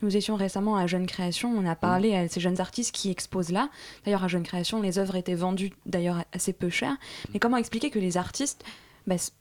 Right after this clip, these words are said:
Speaker 1: soient sans le sou et soient obligés de, de multiplier les activités, euh, en marge de leur activité artistique ? Parce que en, en principe, vendre une sculpture à vingt-cinq mille euros, ça permet quand même de financer ses prochains, ses prochains projets, mais aussi de,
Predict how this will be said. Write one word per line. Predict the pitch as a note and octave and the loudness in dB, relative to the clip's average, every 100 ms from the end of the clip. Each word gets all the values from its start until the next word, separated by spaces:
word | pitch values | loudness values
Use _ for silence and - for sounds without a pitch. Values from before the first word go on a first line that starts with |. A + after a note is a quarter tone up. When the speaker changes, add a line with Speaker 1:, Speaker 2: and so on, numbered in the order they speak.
| - | -12
Speaker 1:
soient | - - F3+ | -8 -2 -2
sans | - F#3+ | 0 0
le | |
sou | F#3 - D#4 A3 | 0 0 2 2
et | F3+ | 2
soient | - G3 G3 F#3 | 0 2 4 4
obligés | E3+ F3+ F#3 F3+ A#3 | 4 2 2 4 4
de, | F#3 F3 | 4 2
de | E3 E3+ | 2 0
multiplier | F3 F#3+ - - - G3+ A3+ | 2 0 -2 -6 -2 2 2
les | G3 | 2
activités, | F3+ - - F3+ E3+ G#3 G#3 G3 | 0 -2 -4 -4 -2 0 4 4
euh, | E3+ E3 - - - | 2 0 -4 -20 -6
en | - F#3 | 0 2
marge | G3+ A#3 G3+ | 4 2 2
de | |
leur | F#3 | 0
activité | F3+ - F#3 F#3 | 0 -2 -2 -2
artistique ? | F3 - - C#4+ - - - - - | -4 -8 -6 -4 -6 -8 -14 -18 -10
Parce | - | -4
que | - | 0
en, | F#3+ F#3 | 2 4
en | - | 2
principe, | F#3 F#3+ - - - | 0 -2 -4 -10 -10
vendre | F#3 F#3+ F#3 - | 0 0 0 0
une | A#3 | 0
sculpture | G#3+ - G#3+ - A#3 A3+ | 0 0 -2 -2 0 0
à | G3 | 0
vingt-cinq | F3 F3+ F3+ | 0 -2 -2
mille | F3+ F3 | -2 0
euros, | F3 B3+ | 0 0
ça | B3+ F#3 | 0 -4
permet | F3+ F3 | -2 -2
quand | E3 F#3 | 0 0
même | A3 B3+ - - - - | 0 0 -6 -18 -16 -2
de | G3 | 0
financer | F#3+ A3 G3+ G3+ A3+ G#3+ | 2 2 2 2 2 2
ses | G#3 | 0
prochains, | - F#3+ - F3+ E3+ | -2 -2 0 -2 -2
ses | - F#3+ | -4 -4
prochains | F#3+ F3 F3 | -2 -2 -2
projets, | - F3+ C#4 | -4 -2 0
mais | F#3+ | 0
aussi | E3+ - | -2 -2
de, | F#3+ E3 D#3+ | -2 0 -2